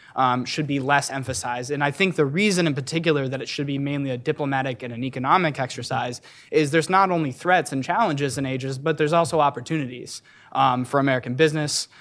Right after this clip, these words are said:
um, and Americans in general. So I think that, um, that would be my response in particular to the, to the Asia pivot question. Um, and I think also, you know, as you have,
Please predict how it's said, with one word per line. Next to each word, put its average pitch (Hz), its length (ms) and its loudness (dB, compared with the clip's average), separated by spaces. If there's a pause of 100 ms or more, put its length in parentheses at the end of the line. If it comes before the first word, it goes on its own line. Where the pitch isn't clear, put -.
(180)
um, 123 440 4
and 131 120 -2
Americans 127 480 -2
in 123 100 -4
general. 131 240 0
So 123 160 0
I 143 80 4
think 165 220 0
that, 147 380 4
um, 123 440 4 (760)
that 160 260 6
would 147 120 0
be 143 120 -2
my 147 160 2
response 131 500 -2
in 127 60 -16
particular 123 500 -6
to 123 160 -12
the, 120 300 -8
to - 100 -14
the 123 180 -12
Asia 120 220 -10
pivot 120 380 -10 (260)
question. - 500 -8 (460)
Um, 113 480 -2
and 160 140 6
I 160 80 4
think 175 240 0
also, 151 600 0
you 156 120 -4
know, 127 140 -6
as 156 240 2
you 151 80 2
have, 143 480 4